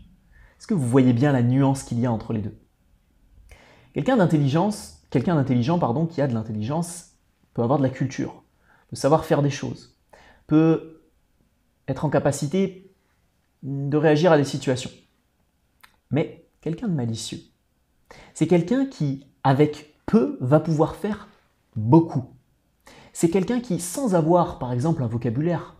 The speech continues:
extrêmement riche, va savoir placer le bon mot au bon endroit et va avoir une communication claire. On va comprendre son message.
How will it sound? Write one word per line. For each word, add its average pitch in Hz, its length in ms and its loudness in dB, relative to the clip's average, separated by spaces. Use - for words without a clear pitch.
extrêmement 160 640 0
riche, - 560 -6
va 147 100 4
savoir 202 340 -2
placer 170 500 -4
le 143 120 -6
bon 147 100 -4
mot 160 160 2
au - 20 2
bon 127 180 0
endroit 120 600 -4
et 143 80 -2
va 131 260 0
avoir 123 160 0
une 120 80 -2
communication 120 640 -4
claire. - 340 -12
On 135 40 -12
va 139 100 -6
comprendre 165 380 -6
son 143 120 -8
message. - 560 -10